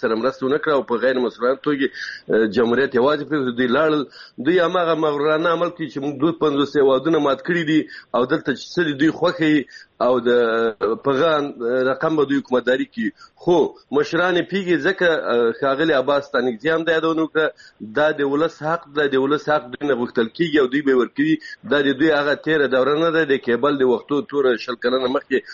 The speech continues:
اوس نړۍ هم رسېدلې ده. ټوله نړۍ تاسو وینئ چې د افغانستان د خلکو په طرف دي. تر هغو چې د افغانستان د خلکو غوښتنې طالبانو نه مني، هېڅکله به هم دوی په رسمیت نه پېژني چې او ډېره نورې اقتصادي، اه، تحریمونه به هم پرې ولګي.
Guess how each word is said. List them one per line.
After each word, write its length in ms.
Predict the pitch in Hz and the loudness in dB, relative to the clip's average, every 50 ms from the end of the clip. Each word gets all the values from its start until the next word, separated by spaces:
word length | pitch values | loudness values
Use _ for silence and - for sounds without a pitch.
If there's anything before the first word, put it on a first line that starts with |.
| - - - | -10 -4 0
اوس 280 | 123 - - - - 131 | 2 2 2 2 2 2
نړۍ 300 | 127 123 127 147 156 160 | 2 4 4 4 2 2
هم 100 | 160 156 | 2 2
رسېدلې 400 | 156 151 - 151 147 156 156 156 151 | 0 -2 -2 -2 0 2 4 4 4
ده. 80 | 151 | 2
ټوله 300 | 135 - - 156 170 160 151 147 | 0 0 0 0 2 2 2 2
نړۍ 160 | 143 139 156 156 156 | 2 2 2 0 0
تاسو 240 | 156 147 139 - 156 | -2 -4 -2 -2 -2
وینئ 220 | 165 170 165 160 | 0 2 2 2
چې 320 | 135 - - - _ - 131 | 0 -4 -10 -12 _ -2 0
د 40 | 127 | 2
افغانستان 540 | 127 120 120 127 127 123 - 165 160 156 143 | 2 2 2 2 0 0 0 -2 -2 0 0
د 60 | 135 | -2
خلکو 360 | 127 - 165 175 165 - 160 | -2 -2 -2 -4 -4 -4 -8
په 60 | 135 | -6
طرف 260 | 127 - 151 147 151 135 131 | -4 -2 -2 -2 -2 -2 -2
دي. 160 | 143 147 143 - _ _ _ _ - | -2 -2 -2 -4 _ _ _ _ -4
تر 100 | - 117 | 0 2
هغو 160 | 123 127 170 190 | 2 4 2 2
چې 100 | 160 165 | 2 2
د 40 | 165 | 0
افغانستان 480 | 160 151 143 151 151 151 - 170 165 160 | 0 0 0 0 -2 0 0 0 0 0
د 80 | 156 | 0
خلکو 260 | 151 156 160 156 - 151 | -2 -2 -4 -4 -4 -4
غوښتنې 400 | 139 151 143 - - 156 151 143 | -4 -4 -4 -2 -2 -2 0 0
طالبانو 500 | - - 147 147 143 147 147 147 147 151 | 0 0 0 0 2 0 0 0 0 0
نه 60 | 151 | 0
مني، 280 | 151 147 147 147 139 123 _ - - - - - _ - - | 2 0 -2 -2 -6 -16 _ -20 -20 -20 -20 -20 _ -2 0
هېڅکله 360 | 180 190 185 - 170 160 160 | 0 0 0 0 0 0 0
به 60 | 156 | 0
هم 80 | 165 - | 0 0
دوی 100 | - 160 | 0 0
په 100 | 156 - | 0 -2
رسمیت 380 | 127 123 175 175 175 185 185 - | -4 -4 -4 -2 -4 -4 -2 -2
نه 100 | 165 160 | -4 -2
پېژني 300 | 160 165 160 160 156 147 | 0 0 0 0 0 -2
چې 60 | - 160 - | 0 0 0
او 80 | 117 127 | 2 0
ډېره 300 | 120 120 151 160 147 147 131 - - _ _ - 117 | 0 0 0 2 2 2 0 -2 -6 _ _ -6 -2
نورې 420 | 123 165 202 214 185 156 151 147 | 0 2 2 2 2 2 2 0
اقتصادي، 460 | 131 - - 151 135 127 127 143 170 151 - - - - - - | 0 0 0 -2 -2 -2 -2 -2 -4 -4 -6 -8 -16 -20 -10 -4
اه، 400 | - 117 123 127 127 123 120 120 | 0 2 2 4 4 2 2 0
تحریمونه 580 | 117 - - 143 139 - 147 156 165 180 175 170 | -2 0 -2 0 0 2 0 0 0 0 0 0
به 120 | 156 165 | 2 0
هم 60 | 180 180 | -2 -2
پرې 180 | 180 - 151 | -2 -2 0
ولګي. 400 | 147 156 151 143 127 120 123 120 | 2 2 2 0 0 0 -2 -2